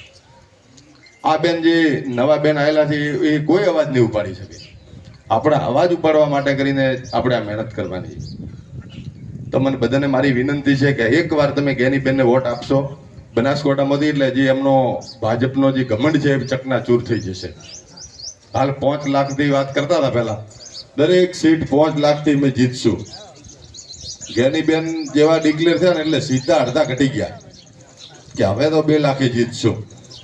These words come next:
ગેની બેનનો જેવો દરેક સમાજનો સાથ મળવા મળ્યો એટલે એક લાખે હવે આયા છે. મને એવું લાગે છે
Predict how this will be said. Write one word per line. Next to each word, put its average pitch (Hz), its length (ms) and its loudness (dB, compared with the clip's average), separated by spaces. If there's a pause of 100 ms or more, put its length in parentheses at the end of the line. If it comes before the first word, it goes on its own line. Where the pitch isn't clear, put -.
(960)
ગેની 175 280 0
બેનનો 185 340 2
જેવો 185 600 4 (520)
દરેક 180 240 -2
સમાજનો 180 500 0
સાથ 180 320 0
મળવા 185 280 2
મળ્યો 190 280 2
એટલે 175 160 0
એક 170 280 2
લાખે 156 300 0
હવે 131 160 2
આયા 135 280 0
છે. - 120 -10 (1300)
મને 131 220 0
એવું 170 280 4
લાગે 165 320 2
છે 113 220 -4